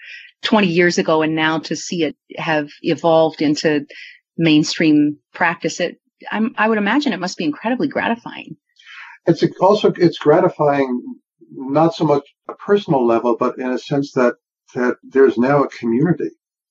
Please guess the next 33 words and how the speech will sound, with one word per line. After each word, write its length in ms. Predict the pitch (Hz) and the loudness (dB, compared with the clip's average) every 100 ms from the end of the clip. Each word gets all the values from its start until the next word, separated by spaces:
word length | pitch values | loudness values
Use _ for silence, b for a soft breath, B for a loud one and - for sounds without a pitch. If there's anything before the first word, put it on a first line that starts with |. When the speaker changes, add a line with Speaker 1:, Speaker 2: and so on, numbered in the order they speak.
| _ | _
Speaker 2:
uh, 320 | 202 107 - | -2 2 2
Speaker 1:
Mm-hmm. 140 | 170 151 | 0 -6
Speaker 2:
of 200 | 113 - | -12 -10
people, 440 | - 123 131 120 | -4 -2 2 2
a 80 | 107 | 4
worldwide 560 | 110 139 165 - 107 101 - | 4 6 4 2 -2 -2 -12
community. 380 | 98 104 104 104 - b b b b b - | -12 -6 -4 -4 -6 b b b b b -8
I 60 | |
mean, 80 | 127 | 0
I've 160 | 127 113 | 0 2
got 220 | 120 - | -2 0
very 240 | 139 139 | 2 2
close 320 | - 135 120 | 0 -2 -2
colleagues 460 | - 139 117 117 107 | -4 -2 2 2 -2
here 220 | - 117 | -4 -4
in 60 | 107 | -2
Rochester, 720 | 110 120 - 117 - 123 110 | 0 0 -2 -8 -6 -6 -6
Nick 160 | 107 104 - | -8 -12 -4
Krasner, 600 | 117 110 - 117 110 104 98 | -2 -2 -2 -2 -2 -6 -10
um, 280 | 95 92 87 _ - | -10 -10 -12 _ -10
Fred 160 | 107 110 | -6 0
Marshall, 460 | 113 117 123 107 | 0 0 -4 -6
and 200 | 101 101 - _ _ _ - | -6 -10 -18 _ _ _ -6
many 120 | 113 | -2
others. 340 | 110 110 113 110 | 0 2 2 2
And, 180 | 113 110 B B B B B | -2 -4 B B B B B
and 160 | 131 131 | 0 2
then 260 | 127 127 120 | 4 4 2
people 580 | - 147 139 127 113 127 | 0 2 4 4 2 2
like 240 | 127 120 127 | 2 2 2
you 220 | 127 135 | 2 2
who've 220 | 139 117 | 0 0
done 320 | 127 117 113 | 2 2 0